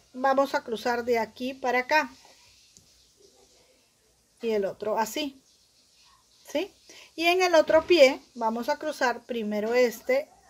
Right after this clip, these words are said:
y después el otro, ¿sí? Esto es algo importante. Bien, aquí atrás va a ir cosido.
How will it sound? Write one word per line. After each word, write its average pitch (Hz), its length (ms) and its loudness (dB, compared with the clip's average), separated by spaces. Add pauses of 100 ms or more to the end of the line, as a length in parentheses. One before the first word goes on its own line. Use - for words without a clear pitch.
(180)
y 285 120 -2
después 214 460 -2
el 254 120 0
otro, 330 320 4 (280)
¿sí? 359 260 -6 (400)
Esto 247 200 -2
es 247 120 -2
algo 233 220 0
importante. - 560 -8 (720)
Bien, 208 280 -6 (520)
aquí 240 300 0
atrás 277 420 2
va 254 60 0
a 220 60 4
ir 202 140 0
cosido. 254 540 0